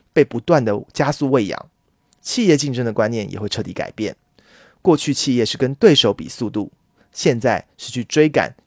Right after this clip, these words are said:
用户改变的速度。好，说到这儿，让我们来做个小结。二零一七年，中国对外展现出大国崛起的经济实力，但同时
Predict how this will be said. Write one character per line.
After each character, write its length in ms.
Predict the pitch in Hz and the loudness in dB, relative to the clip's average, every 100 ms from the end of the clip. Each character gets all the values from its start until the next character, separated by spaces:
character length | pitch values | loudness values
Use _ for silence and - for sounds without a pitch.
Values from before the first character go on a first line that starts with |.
| - | 4
用 200 | 190 123 | 4 4
户 220 | 143 98 | -2 -4
改 240 | - 80 | -2 -4
变 180 | - 101 | -2 -4
的 80 | - | -4
速 160 | - 101 | -12 -12
度。 180 | 92 - _ _ _ _ _ _ _ _ _ _ _ _ _ _ _ _ _ _ _ _ _ _ | -14 -14 _ _ _ _ _ _ _ _ _ _ _ _ _ _ _ _ _ _ _ _ _ _
好， 260 | 107 101 - - | -2 -2 -4 -14
说 100 | - | 0
到 160 | 143 135 | 4 6
这 120 | 135 | 6
儿， 140 | 117 - - | 2 0 -2
让 140 | 151 127 | 4 4
我 60 | |
们 60 | 117 | 2
来 80 | 107 | -2
做 140 | 135 | -2
个 80 | 113 | -2
小 180 | 101 92 | -2 -2
结。 320 | - 92 101 - - _ - - _ - | -2 -2 -4 -10 -20 _ -20 -20 _ 4
二 120 | 202 | 6
零 160 | 151 | 6
一 40 | 139 | 2
七 160 | 135 | 0
年， 280 | 160 127 117 - - | 0 2 0 -6 -4
中 240 | 170 185 | -2 2
国 180 | 139 123 | 2 2
对 160 | 147 | 6
外 180 | 131 127 | 8 8
展 200 | 113 98 | 6 0
现 180 | 98 123 | -2 -2
出 220 | - 123 | 0 0
大 220 | 120 139 | 2 0
国 260 | 113 107 104 | 0 -2 -4
崛 240 | - 107 | 0 0
起 160 | 131 - | 0 -2
的 120 | 87 | -4
经 160 | 87 123 | -2 -4
济 140 | 120 | -2
实 200 | 104 - | -2 -2
力， 260 | 85 110 - _ _ _ | -2 -4 -6 _ _ _
但 140 | - 131 | -4 -2
同 200 | 120 117 | -2 -4
时 320 | - 107 | -2 -2